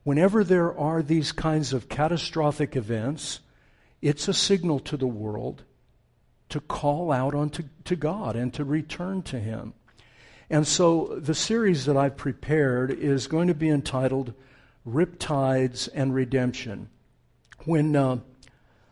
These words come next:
when Monty V and I moved to, uh, to Florida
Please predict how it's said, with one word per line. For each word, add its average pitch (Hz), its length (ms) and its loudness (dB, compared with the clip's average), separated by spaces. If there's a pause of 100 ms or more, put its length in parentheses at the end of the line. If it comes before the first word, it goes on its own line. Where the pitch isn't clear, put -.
(120)
when 147 160 2
Monty 180 260 6
V 165 200 4
and 165 100 6
I 139 340 4
moved 147 380 2
to, 131 400 0 (120)
uh, 127 300 -6
to 143 160 -4
Florida 127 800 0